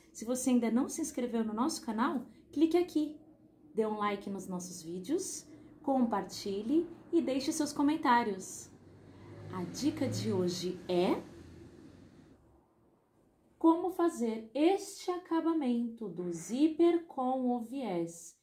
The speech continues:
sem que você tenha que se preocupar em fazer algumas costuras. Simplesmente este acabamento. Então, você precisa de um zíper, esse é o zíper médio, tem na Loja Malu.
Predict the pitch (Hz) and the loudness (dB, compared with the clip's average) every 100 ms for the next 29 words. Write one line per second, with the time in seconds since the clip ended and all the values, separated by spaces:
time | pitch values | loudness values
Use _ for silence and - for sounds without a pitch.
0 | _ _ - - 226 233 233 226 240 247 | _ _ -20 -4 0 0 0 -4 -4 -4
1 | 240 214 202 202 - - 226 233 254 254 | -4 -4 -4 -6 -10 -10 -8 -4 -4 -4
2 | 220 202 220 254 247 - _ _ 208 202 | -8 -4 0 0 -2 -8 _ _ -12 -8
3 | 208 185 214 220 208 226 285 302 - 311 | -8 -4 -2 0 -2 -2 -2 -4 -4 -8
4 | - 196 170 160 160 - - _ _ _ | -6 -6 -6 -6 -14 -18 -20 _ _ _
5 | - 285 302 302 247 247 285 - - - | -14 -10 -4 -2 2 0 0 -10 -18 -20
6 | _ _ - 262 330 - 339 339 311 226 | _ _ -6 -2 -2 -4 -8 -8 -8 -8
7 | 156 - - - 185 196 196 208 220 202 | -10 -16 -20 -16 -10 -6 -6 -4 -4 -4
8 | 220 - 180 156 - 156 - - - _ | -8 -8 -10 -12 -12 -16 -18 -20 -20 _
9 | _ _ _ _ _ _ _ _ 185 226 | _ _ _ _ _ _ _ _ -6 -2
10 | 277 262 202 226 226 277 339 - _ _ | -2 -2 -2 -2 0 -2 -2 -8 _ _
11 | 190 196 196 170 185 208 240 226 185 170 | -8 -8 -10 -10 -10 -8 -4 -2 0 0
12 | 165 165 240 320 - _ 190 170 170 196 | -2 -4 -6 -8 -12 _ -10 -8 -6 -4
13 | 214 208 185 170 208 | -2 -2 -2 -6 -8